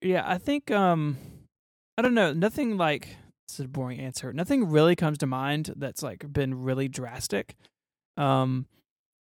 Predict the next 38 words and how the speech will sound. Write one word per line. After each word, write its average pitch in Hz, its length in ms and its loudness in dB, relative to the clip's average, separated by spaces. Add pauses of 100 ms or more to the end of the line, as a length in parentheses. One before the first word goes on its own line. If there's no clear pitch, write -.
(280)
I 160 60 2
think 185 180 2
maybe 165 280 4
flying, 143 600 -4
like, 135 160 -6 (260)
getting 143 180 2
an 143 80 2
airplane 135 540 -2
doesn't 135 340 -2
bother - 280 -10
me. 120 240 -8 (220)
And 143 140 -2
I 135 140 -4
think 143 220 -2
it, 143 160 -4
when 156 140 2
I 135 80 2
started 139 340 4
flying 139 320 2
when 135 80 -2
I 131 40 -2
was 127 120 -4
younger, 127 180 -4
it 127 120 -10
did. 139 340 -4 (520)
But 156 100 4
that 160 140 6
was 156 180 2
really 156 280 6
never 135 460 2
a, 135 220 -2
um, 123 440 -4 (1300)
never 135 300 4
a 127 80 4
super, 131 840 2
like, 139 220 -10 (120)
big 147 220 -2
fear. 226 440 2